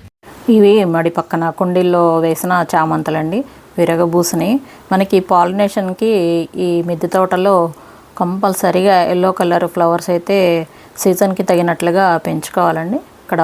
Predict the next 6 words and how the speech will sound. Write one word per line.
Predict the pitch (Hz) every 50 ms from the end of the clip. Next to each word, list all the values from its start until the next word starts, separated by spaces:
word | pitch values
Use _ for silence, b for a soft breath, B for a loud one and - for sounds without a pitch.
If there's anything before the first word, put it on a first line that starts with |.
| 160 160
వైట్ | 160 160 165 165 - - -
కూడా | 180 185 180 - -
చాలా | 165 156 156 156 160 165
బాగా | 160 165 165 170 165 -
పూసాయి. | - 165 - - 165 165 165 175 214 277 339 - - B B B B B B B B B B -
వైట్, | 185 175 165 165 165 -